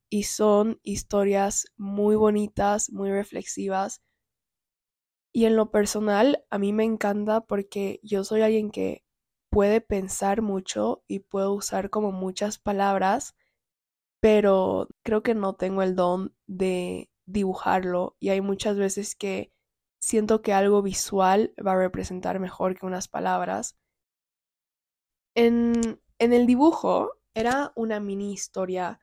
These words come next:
que hablaba de cómo se sentía su versión del presente hacia su versión del pasado. Y en la foto decía, "Es a ella a quien tengo que agradecer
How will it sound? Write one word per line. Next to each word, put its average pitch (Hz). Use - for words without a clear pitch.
que -
hablaba 190
de 185
cómo 190
se 208
sentía 190
su 202
versión 190
del 190
presente 185
hacia 185
su -
versión 185
del 185
pasado. 185
Y 214
en 208
la 202
foto 220
decía, 202
"Es 220
a 247
ella 208
a 196
quien 190
tengo 202
que 208
agradecer 185